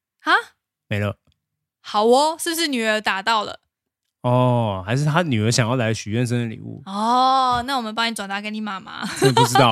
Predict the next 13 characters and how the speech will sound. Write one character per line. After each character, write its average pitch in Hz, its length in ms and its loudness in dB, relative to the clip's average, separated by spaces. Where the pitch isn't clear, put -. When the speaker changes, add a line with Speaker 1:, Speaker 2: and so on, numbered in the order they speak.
Speaker 2:
欸， 98 160 -6
好， 104 320 -14
好， - 80 -20
没 131 80 2
关 120 100 6
系。 - 260 2
好， 143 100 4
下 180 280 0
一 - 20 0
个 165 60 0
留 143 140 2
言 147 120 0
是 143 540 -2